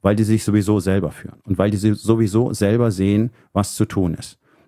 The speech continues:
Und wenn du das für eine Legende oder irgendwas Mystisches hältst oder einfach nur Marketinggequatsche, es existiert ja. Es existiert in Unternehmen auf diesem Planeten und einige sehr große sind exzellente Beispiele dafür.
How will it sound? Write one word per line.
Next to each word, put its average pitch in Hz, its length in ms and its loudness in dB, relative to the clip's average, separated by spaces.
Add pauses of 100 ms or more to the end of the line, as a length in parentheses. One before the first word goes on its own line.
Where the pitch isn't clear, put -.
Und 98 120 0
wenn 117 100 6
du 117 100 4
das 110 200 0
für 107 220 2
eine 104 140 2
Legende 123 480 2
oder 98 400 2
irgendwas 107 360 0
Mystisches 117 540 2
hältst 110 380 0
oder 92 320 0
einfach 98 340 -2
nur 101 240 4
Marketinggequatsche, 113 1000 0
es - 140 -4
existiert 107 500 -2
ja. - 140 -10
Es - 160 -6
existiert - 680 0
in 110 220 4
Unternehmen 98 760 2 (400)
auf 107 160 2
diesem 101 240 2
Planeten 98 580 2
und 104 200 0
einige 107 280 4
sehr 107 200 2
große 107 420 2
sind 101 160 0
exzellente 98 460 0
Beispiele 92 480 0
dafür. 92 520 0